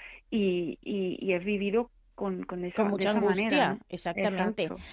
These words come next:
Speaker 2: Yo es que creo
Speaker 1: exacto.
Speaker 2: también que la gente tiene, eh, la idea, eh, esta frase famosa, ¿no? De "las voces me dijeron que le matara". ¿Sabes? Y yo
Speaker 1: Ya,
Speaker 2: creo que tiene como la
Speaker 1: ya.
Speaker 2: idea, eh, esa,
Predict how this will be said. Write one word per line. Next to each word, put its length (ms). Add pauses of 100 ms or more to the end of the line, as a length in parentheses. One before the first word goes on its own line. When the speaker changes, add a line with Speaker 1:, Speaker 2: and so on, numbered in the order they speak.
(160)
Speaker 2:
Yo 160
es 140
que 120
creo 180
Speaker 1:
exacto. 120
Speaker 2:
también 320
que 80
la 140
gente 340
tiene, 560 (100)
eh, 600
la 240
idea, 560 (640)
eh, 720
esta 300
frase 380
famosa, 540
¿no? 220
De 140
"las 160
voces 260
me 140
dijeron 320
que 80
le 80
matara". 520 (800)
¿Sabes? 360
Y 20
yo 120
Speaker 1:
Ya, 40
Speaker 2:
creo 140
que 100
tiene 240
como 220
la 100
Speaker 1:
ya. 80
Speaker 2:
idea, 400
eh, 280
esa, 580